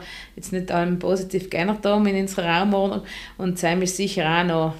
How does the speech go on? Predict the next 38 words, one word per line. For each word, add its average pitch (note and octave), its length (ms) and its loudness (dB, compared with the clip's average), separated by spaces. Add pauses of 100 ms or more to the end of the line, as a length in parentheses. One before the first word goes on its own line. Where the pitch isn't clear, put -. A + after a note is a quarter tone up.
Nachholbedarf, F3 880 2
dass E3+ 160 -4
einiges E3 420 0
nochmal F3 280 2
geändert F3 360 -2
werden D#3 240 0
muss, F#3 360 0
weil E3 180 2
natürlich, F#3 480 2 (500)
ähm, D#3+ 600 2
okay, F#3 400 4
ich, F3 320 -2
wir F3 120 -2
sind E3 300 0
auch D#3 140 4
dafür, F3+ 300 0
dass D#3+ 320 -2
wenig F3 280 2
Grund F3+ 260 -2
verbraucht - 560 -6
wird, F3+ 240 0
aber D#3 200 0
wenn E3 160 2
nicht E3 180 -4
einmal E3 200 0
mehr D#3+ 180 0
kann D#3 200 -6
ein D3 80 -4
Wintergarten F3 600 -2
gemacht E3+ 280 -4
werden, F3 260 0 (540)
äh, F3+ 200 -4
wo E3 80 2
ich E3 160 2
sag, F3+ 340 2
und E3+ 300 -4
diesen F3+ 400 -2
halben, F3+ 340 4